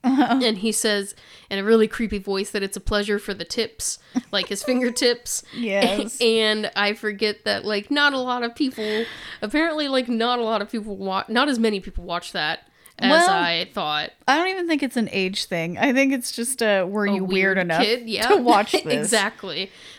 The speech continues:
Speaker 2: Like that and Homestar Runner, opposite ends of the spectrum, same line. Does that
Speaker 1: <laughs>
Speaker 2: make sense?
Speaker 1: Yes.
Speaker 2: <laughs> Yeah.
Speaker 1: One
Speaker 2: Uh,
Speaker 1: is, like, law,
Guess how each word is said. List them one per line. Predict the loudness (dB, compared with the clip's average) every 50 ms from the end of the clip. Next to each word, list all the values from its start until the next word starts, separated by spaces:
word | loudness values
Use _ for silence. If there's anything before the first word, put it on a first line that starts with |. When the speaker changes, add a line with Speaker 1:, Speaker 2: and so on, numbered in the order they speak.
| _
Speaker 2:
Like | 0 0 0 2
that | 0 0 0 0
and | -2 -2
Homestar | 0 0 0 0 0 -2 -2 -2 -2
Runner, | -2 -4 -4 -4 -4 -6 -6 -10 -18 -20 -14 _
opposite | -4 -4 -4 -2 -4 -4 -4 -2 -2
ends | -2 -2 -2 -4 -6
of | -10
the | -10
spectrum, | -14 -8 -6 -6 -6 -6 -6 -6 -4 -4 -4 -6 -10 -20 -14 -10
same | -6 -4 -2 0 0 0 -2 -2 -6 -10 -12
line. | -16 -18 -14 -10 -6 -4 -2 -2 -2 -2 -4 -4 -6 -8 -6 -6
Does | -4 -2 2
that | 2 2 4
Speaker 1:
<laughs> |
Speaker 2:
make | 4 4 4
sense? | 6 4 4 4 2 2 2 0 0
Speaker 1:
Yes. | 2 2 4 6 6 6 4 2 2 0 0 0 0 -2 -4 -4
Speaker 2:
<laughs> | -4 -4 -6 -8 -8 -8 _ -20 -16 -16 -14 -14 -14 -16 -18 -20 _ -20 -12 _ 2
Yeah. | 4 6 6
Speaker 1:
One | 6 4 4
Speaker 2:
Uh, | 2
Speaker 1:
is, | 2 2 2 0 2
like, | 2 2 2 0 -2
law, | -2 0 2 4 4 2